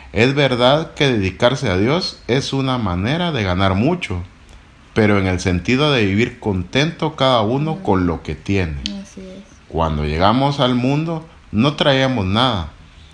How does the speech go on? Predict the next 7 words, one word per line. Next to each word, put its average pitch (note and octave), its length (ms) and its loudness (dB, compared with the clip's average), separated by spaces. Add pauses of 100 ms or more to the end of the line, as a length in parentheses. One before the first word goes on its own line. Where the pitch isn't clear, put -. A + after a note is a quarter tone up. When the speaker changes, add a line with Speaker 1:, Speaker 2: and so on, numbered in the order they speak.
(120)
Speaker 1:
y A2+ 160 0
cuando A2+ 320 2
morimos, D3 680 2 (140)
no C#3 200 2
nos B2+ 160 0
llevamos G2 400 0
nada. F#2+ 360 -2